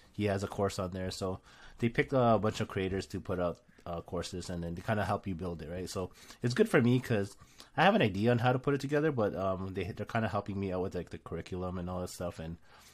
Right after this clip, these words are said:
how to properly put it together. So it's been good. It's just kinda, like, a lot of back and forth right now 'cause I wanna make sure that I put out the right type of product out there and not just something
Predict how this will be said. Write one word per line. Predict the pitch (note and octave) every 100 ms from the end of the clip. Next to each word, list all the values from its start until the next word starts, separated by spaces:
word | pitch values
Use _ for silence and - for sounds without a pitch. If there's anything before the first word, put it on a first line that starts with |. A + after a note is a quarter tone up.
| -
how | F#2
to |
properly | F2+ F2 E2 E2
put | D#2 E2
it | -
together. | D#2+ E2 F2 E2+
So | - D#2 D#2
it's | -
been | B2+
good. | G#2+ F#2 F2+ -
It's | -
just | G2 -
kinda, | - A2 G#2+
like, | G2+ F2+ _ - - - -
a |
lot | B2
of | A#2+
back | A#2 A#2
and | G#2+
forth | G2+ F#2
right | A2+
now | A#2
'cause | A#2 -
I |
wanna | F#2+ G2 F#2
make | G2+ F#2+
sure | G#2
that | F#2
I |
put | E2+ G2+
out | F#2 F#2
the |
right | F2 E2+ F2 - - - - - - -
type | F2+ F2
of | E2+
product | F2+ E2+ E2 E2+
out | D#2
there | E2
and | D#2
not | E2+ E2
just | - -
something | F2 E2 D#2 E2